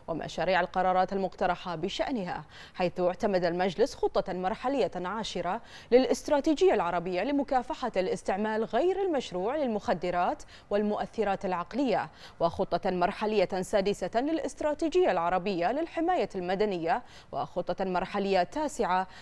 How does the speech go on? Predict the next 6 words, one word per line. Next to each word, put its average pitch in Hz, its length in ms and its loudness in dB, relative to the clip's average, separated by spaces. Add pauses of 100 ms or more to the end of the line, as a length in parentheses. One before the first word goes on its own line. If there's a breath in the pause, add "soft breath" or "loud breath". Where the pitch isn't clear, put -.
(140 loud breath)
للاستراتيجية 285 840 2
العربية 190 520 0
لمكافحة 240 800 -2
الإرهاب 190 580 2
للسنوات 185 580 -2
الثلاث 190 440 -2